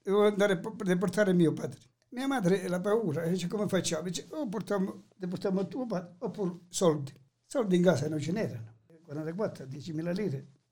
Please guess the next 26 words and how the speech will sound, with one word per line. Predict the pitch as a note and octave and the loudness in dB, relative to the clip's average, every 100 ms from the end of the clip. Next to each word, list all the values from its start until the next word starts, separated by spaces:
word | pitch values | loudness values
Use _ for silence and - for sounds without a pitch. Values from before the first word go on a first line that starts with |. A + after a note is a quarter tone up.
| _ | _
chi | - | -10
te | F3+ | -8
li, | E3 | -8
chi | - F3+ | -6 -4
te | E3+ | -2
li | C#3+ C3+ | -4 -6
dava? | C3 G#2+ _ _ _ | -8 -14 _ _ _
E | - E4+ | -14 -8
andavo | D#4+ C#4+ G3+ | -2 -2 0
da | A3+ | 0
un'amica, | A3 G3+ C#3 D#3+ E3 - _ | 2 0 2 -2 -4 -16 _
perché | _ - D#3+ | _ -18 -10
c'era | C#3 D#3+ | -4 -2
un, | D#3+ E3+ F3 - | 0 -2 -6 -12
c'era | - E3+ | -4 0
l'elementare, | E3 D#3+ D#3 D3 C#3+ C#3+ - - _ _ E3+ | 2 2 2 2 2 0 -4 -18 _ _ -6
la | E3+ | -4
Coco | D3+ D#3+ D#3 | -2 -2 -4
Bass, | D3+ C#3+ - - - | -8 -6 -6 -6 -8
Sadeo | - F3 D#3+ D3+ | -4 -2 -2 -4
Sacchio. | C3 C#3+ A2+ G3+ - _ _ - | -4 -10 -12 -14 -14 _ _ -8
Un'amica | B3+ G#3+ E3 | -4 -2 -2
era | D3 | -2
una, | D#3 D3+ - - - - | -4 -4 -10 -16 -20 -12
amici | E3+ F3+ F#3 - | -2 -2 -2 -2
proprio. | G3 C3+ E3 D#3+ D#3 | -2 0 -2 -6 -14